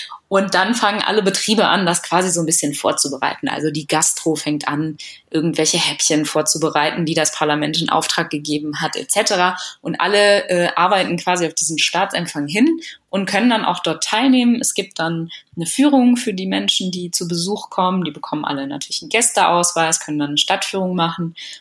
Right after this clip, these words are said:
Und danach wird in Kleingruppen, werden verschiedene Themen besprochen, die die Kinder auch selber vorbereitet haben.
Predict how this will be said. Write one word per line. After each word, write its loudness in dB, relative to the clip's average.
Und 0
danach 0
wird 0
in -4
Kleingruppen, -2
werden 2
verschiedene 0
Themen 4
besprochen, 0
die -2
die -2
Kinder 0
auch -2
selber -2
vorbereitet -8
haben. -12